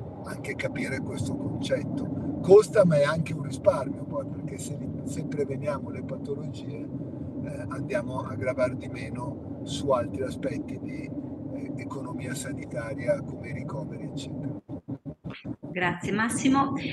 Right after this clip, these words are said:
Speaker 2: Ehm, proseguendo con Andrea, con il professor Dotta, raccoglierei anche una domanda della dottoressa Scri-, eh, Cristina Scaramuzza, che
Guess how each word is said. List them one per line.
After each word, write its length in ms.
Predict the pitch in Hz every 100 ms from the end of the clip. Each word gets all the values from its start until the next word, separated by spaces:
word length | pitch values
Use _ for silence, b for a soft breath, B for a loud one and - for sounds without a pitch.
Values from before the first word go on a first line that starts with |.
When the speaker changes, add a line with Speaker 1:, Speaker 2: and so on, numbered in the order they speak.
| B -
Speaker 2:
Ehm, 640 | - 233 233 233 233 - - - - -
proseguendo 600 | 254 254 240 277 381 339
con 200 | 254 220
Andrea, 760 | 220 208 196 180 175 196 220 -
con 160 | 208
il 140 | 196 190
professor 420 | 196 - 220 214
Dotta, 340 | 196 175 -
raccoglierei 680 | 214 233 - 277 277 220 214
anche 280 | 226 190 190
una 140 | 202 202
domanda 640 | 196 226 254 262 254 247
della 160 | 196 185
dottoressa 480 | 185 196 214 233
Scri-, 360 | 208 - 170 -
eh, 300 | 180 175 170
Cristina 360 | 175 180 240 233
Scaramuzza, 840 | 226 190 180 196 226 220 - 165
che 260 | - 196